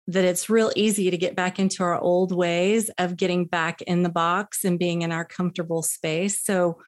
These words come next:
what is it that helps your mindset get in a better place every day to be a, the leader,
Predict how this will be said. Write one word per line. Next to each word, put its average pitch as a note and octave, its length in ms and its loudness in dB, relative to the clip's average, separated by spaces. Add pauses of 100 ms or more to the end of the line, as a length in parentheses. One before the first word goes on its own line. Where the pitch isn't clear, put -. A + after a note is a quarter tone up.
(540)
what A3 160 2
is A#3 140 4
it - 180 0
that F#3+ 160 -2
helps F#3 520 -2
your F#3 280 2
mindset F3 800 0
get E3+ 240 0
in E3+ 120 2
a E3 60 -2
better D#3+ 260 -2
place E3+ 520 -4
every E3+ 260 -2
day D#3+ 580 -2
to - 120 -6
be E3 420 -2
a, E3 120 -2
the E3+ 200 -2
leader, D#3 460 -2